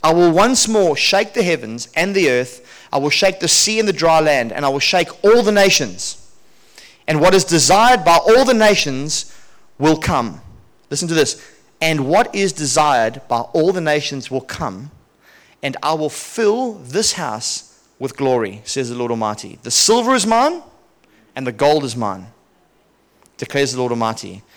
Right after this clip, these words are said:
"The glory of this present house will be far greater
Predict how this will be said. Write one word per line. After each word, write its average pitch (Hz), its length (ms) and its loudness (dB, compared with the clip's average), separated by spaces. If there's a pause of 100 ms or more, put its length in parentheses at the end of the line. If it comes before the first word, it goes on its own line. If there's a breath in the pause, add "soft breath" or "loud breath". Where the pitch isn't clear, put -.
(380 soft breath)
"The 147 100 -2
glory 233 380 4
of 151 180 2
this - 540 0 (1300)
present 202 300 2
house 151 480 -2 (540 soft breath)
will 131 100 -6
be 143 120 0
far 190 360 2
greater 160 600 0